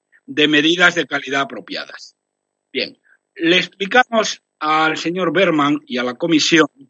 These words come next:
¿m? porque esto se lo vamos a mandar también a los comisarios, ¿eh? Que lo ocurrido con Grecia entre el año mil novecientos noventa y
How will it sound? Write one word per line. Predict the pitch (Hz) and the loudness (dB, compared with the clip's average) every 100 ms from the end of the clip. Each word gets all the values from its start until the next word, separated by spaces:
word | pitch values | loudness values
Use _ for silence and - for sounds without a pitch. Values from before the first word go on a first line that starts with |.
| _ | _
¿m? | 135 139 143 _ - | -2 -2 -4 _ -12
porque | 123 - | -8 -4
esto | 147 170 | -4 -4
se | - | -2
lo | 135 | -2
vamos | 143 151 143 | -2 -4 -6
a | |
mandar | 127 131 131 | -4 -2 -4
también | 120 120 139 127 | -4 -2 0 -2
a | 120 | -6
los | - | -6
comisarios, | 165 139 123 110 107 120 - _ _ - | -4 -2 -4 -4 -4 -8 -14 _ _ -4
¿eh? | 139 170 - _ _ _ - | -2 -2 -12 _ _ _ 0
Que | 170 | 4
lo | 165 | 4
ocurrido | 175 165 170 233 240 226 | 4 0 0 2 2 2
con | 165 | 4
Grecia | 151 180 - 139 120 120 - | 4 4 2 -2 -4 -4 -6
entre | 135 135 139 | -4 -4 -6
el | 185 | -2
año | 190 180 160 | 0 2 0
mil | 175 175 | 0 0
novecientos | 170 151 139 170 160 151 | 2 0 0 0 0 0
noventa | 147 139 127 | 0 0 0
y | 123 | -2